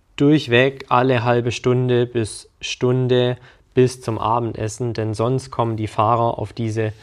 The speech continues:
Unmenge an Energie am Tag schon gar nicht mehr. Und das ist super schwer und das ist auch der Teil, wo ich dann sag, was die Fahrer essen müssen,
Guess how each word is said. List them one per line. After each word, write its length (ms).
Unmenge 720
an 140
Energie 680
am 220
Tag 400
schon 220
gar 180
nicht 220
mehr. 340
Und 180
das 280
ist 380
super 400
schwer 400
und 180
das 160
ist 140
auch 140
der 300
Teil, 460
wo 140
ich 120
dann 220
sag, 300
was 280
die 140
Fahrer 580
essen 460
müssen, 720